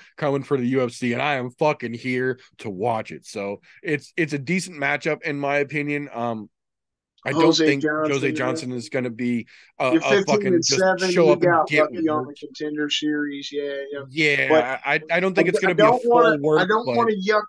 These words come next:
Speaker 2: the yum here, as, as Jed Meshew likes to
Speaker 1: Yeah.
Speaker 2: put it. Okay, so
Speaker 1: <laughs>
Speaker 2: I agree fully, one hundred fucking percent. Would have had Armfield in the contender spot as well this week and talked about him.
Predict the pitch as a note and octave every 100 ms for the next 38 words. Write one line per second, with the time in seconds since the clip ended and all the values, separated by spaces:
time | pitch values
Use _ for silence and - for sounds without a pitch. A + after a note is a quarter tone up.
0 | - F3+ F#3 F3 F#3+ F#3 D#3 C3+ D3 C#3+
1 | B2+ B2 C3+ C#3+ C#3+ D3 D3 C3 C#3+ D3
2 | - D#3+ E3 F#3 E3 D#3 F#3+ - E3 D#3
3 | G#2+ G#2 - C#3+ B2+ D3 E3+ D#3 D#3+ B2+
4 | - _ _ - - - - _ E3 G3+
5 | G3 E3 G#3 A#3 A3 - C4 G#3 B2+ A2+
6 | E3+ A3+ A3 A3+ G#3+ A3 G#3+ G3 F3 -
7 | G3 G3 F3+ G3+ G#3 G#3 G#3 G3 G3 F#3+
8 | - F#3+ F3+ F3+ F3 E3 E3+ E3+ F3+ E3+
9 | E3 - F3 F3 E3+ D#3 C3+ B2 C#3+ F3+
10 | F#3+ F#3 F3 - F3 E3 D#3 D#3 D#3+ D#3+
11 | D#3 - D3 C#3+